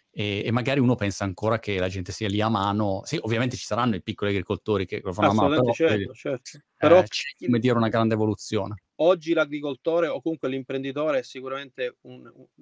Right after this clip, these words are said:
Speaker 2: quasi un industriale, ecco, diciamo, che
Speaker 1: Mm.
Speaker 2: sostanzialmente le aziende hanno, eh, tante opportunità, eh, l-, tutti quanti stanno, stanno investendo, diciamo, in, in, in ve-, diverse tecnologie che permettono di ottimizzare al massimo.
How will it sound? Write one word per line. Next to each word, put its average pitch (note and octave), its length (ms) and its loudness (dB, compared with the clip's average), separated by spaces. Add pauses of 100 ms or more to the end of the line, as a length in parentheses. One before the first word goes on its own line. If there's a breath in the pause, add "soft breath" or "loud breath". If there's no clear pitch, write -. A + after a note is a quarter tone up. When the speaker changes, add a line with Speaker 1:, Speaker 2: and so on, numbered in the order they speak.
(200)
Speaker 2:
quasi D#3+ 240 4
un D#3+ 60 0
industriale, C#3 680 -2
ecco, - 160 -8
diciamo, A#2+ 380 -12
che C3 140 -8
Speaker 1:
Mm. A2 60 2
Speaker 2:
sostanzialmente C3+ 720 0
le B2+ 120 8
aziende C#3 540 2
hanno, B2 580 -2 (440)
eh, B2+ 380 6 (160)
tante D3 560 2
opportunità, C#3 1120 2 (380)
eh, B2+ 720 0
l-, C3+ 460 -10 (160)
tutti D3 280 0
quanti D3+ 340 6
stanno, C3+ 300 4
stanno C#3 260 0
investendo, C#3+ 640 4
diciamo, C#3 380 -2
in, C#3 180 -2
in, C3+ 420 -14
in C#3+ 180 -10
ve-, C#3 300 -2
diverse D#3+ 500 6
tecnologie D3+ 560 -4
che C#3 140 -8
permettono C#3 460 -6
di C3 80 -12
ottimizzare B2+ 440 -8
al B2 80 -12
massimo. C#3 500 -8